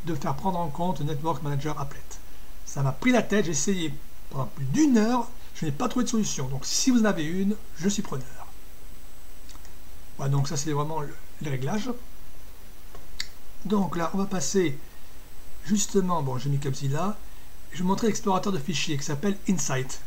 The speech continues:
et qui a été traduit littéralement par en profondeur. Ça peut porter à confusion. <laughs> Donc sur le côté,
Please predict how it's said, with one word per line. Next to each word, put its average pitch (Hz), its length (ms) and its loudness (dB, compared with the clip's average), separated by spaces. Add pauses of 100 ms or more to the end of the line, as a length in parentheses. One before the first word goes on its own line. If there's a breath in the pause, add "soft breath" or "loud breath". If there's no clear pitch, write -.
(180)
et - 40 -4
qui 180 100 0
a - 20 2
été 160 200 -2 (160)
traduit 165 260 0
littéralement 185 560 4
par - 260 0
en 208 80 2
profondeur. 151 560 0 (1080 loud breath)
Ça - 240 0
peut 180 120 0
porter 185 280 0
à 233 40 2
confusion. 147 540 0 (640 loud breath)
<laughs> - 600 -4
Donc 151 220 0
sur 214 120 4
le 208 60 6
côté, 185 520 2